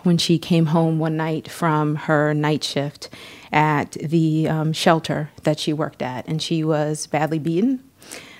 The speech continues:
I remember, um, roaches and mice. To this day, I really hate <laughs> roaches and mice, but my family worked really hard and were very desperate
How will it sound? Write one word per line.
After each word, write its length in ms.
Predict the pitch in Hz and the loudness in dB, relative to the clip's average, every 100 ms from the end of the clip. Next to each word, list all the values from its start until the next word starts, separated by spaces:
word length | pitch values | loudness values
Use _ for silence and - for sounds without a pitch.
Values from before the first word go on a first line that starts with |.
| - | 0
I 340 | 170 160 156 156 | 4 6 6 4
remember, 1040 | 156 165 160 160 156 151 156 151 151 151 | 4 4 4 4 2 2 2 2 2 0
um, 480 | - 147 143 151 156 - | -2 -4 -4 -4 -4 -2
roaches 880 | 165 170 170 143 131 139 - - - | 2 2 0 -6 -6 -10 -14 -14 -6
and 320 | 170 151 160 | -4 -2 0
mice. 440 | 156 143 147 139 - | 0 -2 -4 -8 -4
To 120 | 160 | -4
this 200 | 151 - | -4 -4
day, 280 | 165 143 139 | -2 -2 -2
I 80 | 160 | -2
really 560 | 160 151 139 143 151 151 | -2 -2 -4 -2 -2 -4
hate 640 | - - 131 - - - - - | -8 -6 -4 -4 -8 -16 -18 -20
<laughs> 240 | - - | -18 2
roaches 800 | 175 165 175 143 170 160 156 156 - | 8 8 8 6 6 6 4 0 -4
and 460 | 156 147 135 151 - - - - - | -4 -2 -2 -4 -6 -14 -20 -12 2
mice, 580 | 185 208 135 156 - - - | 6 6 4 0 -4 -6 2
but 380 | 165 156 - 175 | 4 4 2 2
my 140 | 165 | 0
family 360 | 165 165 156 151 | 2 2 2 2
worked 320 | 160 - - | 0 0 -4
really 340 | 160 170 160 | 2 4 4
hard 600 | 160 - 127 160 190 208 | 0 -6 -6 -6 -6 -6
and 100 | 165 | -4
were 120 | 160 151 | -4 -4
very 280 | 156 151 | -4 -2
desperate 640 | 143 143 143 - 127 - | -2 -2 -4 -6 -8 -8